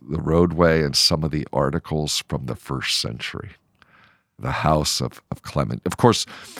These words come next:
you know, the popes didn't have a residence back <laughs> then. You know, they lived wherever. There was no palace or anything like that. The church was,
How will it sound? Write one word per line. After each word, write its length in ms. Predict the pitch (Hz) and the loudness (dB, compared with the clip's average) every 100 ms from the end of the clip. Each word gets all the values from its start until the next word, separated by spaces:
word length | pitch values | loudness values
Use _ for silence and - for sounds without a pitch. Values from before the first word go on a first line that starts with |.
| - | 4
you 100 | 139 | 8
know, 140 | 98 | 8
the 140 | 82 85 | 6 4
popes 440 | - 123 - - | 4 4 4 0
didn't 240 | 95 80 | 2 2
have 240 | 64 85 62 | 2 0 -2
a 60 | |
residence 720 | 52 65 85 80 52 - - - | -4 -2 -2 -2 -6 -8 -8 -4
back 320 | - - - | -2 -2 2
<laughs> 20 | |
then. 220 | 120 73 - - - - | 2 2 -4 -10 -10 4
You 140 | 95 | 4
know, 260 | 80 80 87 | 6 6 6
they 160 | 85 | 6
lived 220 | 95 87 82 | 6 6 2
wherever. 520 | 73 76 101 53 - - - - - | 2 4 4 2 -10 -14 -18 -14 2
There 140 | 87 | 4
was 220 | 80 78 95 | 6 4 4
no 160 | 85 | 4
palace 680 | - - 95 87 90 95 - | 4 4 6 8 8 6 6
or 120 | 85 | 6
anything 340 | 90 98 101 87 | 6 6 4 2
like 220 | 80 76 | 2 4
that. 220 | 104 92 | 6 6
The 100 | - | 2
church 380 | - 85 80 - | -4 -2 -2 -2
was, 280 | 78 71 | -2 -4